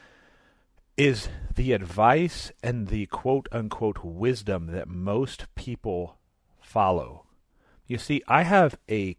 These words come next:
concept that I talk about in my work called the lemming law.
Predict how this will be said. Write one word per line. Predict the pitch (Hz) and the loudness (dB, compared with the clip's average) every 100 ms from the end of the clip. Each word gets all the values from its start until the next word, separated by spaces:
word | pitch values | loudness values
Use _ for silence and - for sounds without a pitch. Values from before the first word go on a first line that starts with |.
| - | -6
concept | - 117 113 - 90 - - - - - - - | -2 -2 -2 -4 -6 -6 -10 -16 -16 -20 -18 -4
that | 104 | -2
I | 92 | 0
talk | - 117 - | 2 2 2
about | 85 76 73 | -6 -6 -8
in | 101 107 | -8 -6
my | 85 82 | -6 -8
work | 82 85 78 - | -8 -8 -8 -8
called | - 92 90 - | -4 -2 -2 -4
the | - | -2
lemming | 87 87 95 104 101 82 | 0 0 0 0 -2 -4
law. | 73 71 50 50 - | -8 -6 -6 -10 -14